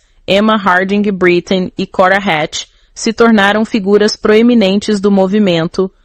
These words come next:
defendendo a emancipação, o sufrágio feminino, a reforma médica, o vegetarianismo,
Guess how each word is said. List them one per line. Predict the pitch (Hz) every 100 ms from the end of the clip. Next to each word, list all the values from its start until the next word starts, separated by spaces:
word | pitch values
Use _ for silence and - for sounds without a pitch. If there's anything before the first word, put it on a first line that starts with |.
| _ _ _ _ _ _ _ _ _ _ _ _ _ -
defendendo | 185 - 180 175 175 180
a | 170
emancipação, | 170 170 170 - 156 160 - 175 190 226 - _ _
o | 185
sufrágio | - 165 - 160 170
feminino, | - 165 160 165 190 202 208 208 - _
a | -
reforma | 185 175 165 165 151
médica, | 165 180 190 190 - 196 196 _ _
o | -
vegetarianismo, | 170 170 175 - 160 156 156 175 202 202 196 190